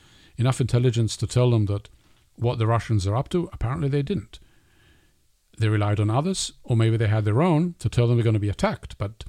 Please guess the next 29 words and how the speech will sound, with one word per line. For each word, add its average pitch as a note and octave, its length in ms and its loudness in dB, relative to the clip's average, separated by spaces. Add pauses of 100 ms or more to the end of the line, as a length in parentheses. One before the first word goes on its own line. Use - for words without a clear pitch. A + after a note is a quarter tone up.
(1500)
so A2+ 300 2
do G2+ 120 -2
you G#2 80 2
prepare A2+ 260 0
yourself? D#3+ 340 -2
Yes, G3 240 -4
they G#2 140 -6
did F3 220 -6
prepare C3 200 -4
themselves. A#2 560 -12 (680)
But - 160 -4 (180)
how B2 100 4
much D3 160 2
can C3+ 120 4
you C3+ 80 6
prepare C#3 280 0
yourself? A2 360 -2
You're B2 180 4
not C3+ 60 -2
gonna C3 280 4
move, A#2 180 0 (240)
build B2 180 4
a A#2 60 6
new A#2+ 160 4
airspace G#2+ 460 -2
somewhere G#2+ 520 -4
or G#2+ 240 -2
air, B2 240 2
air, A2 240 -2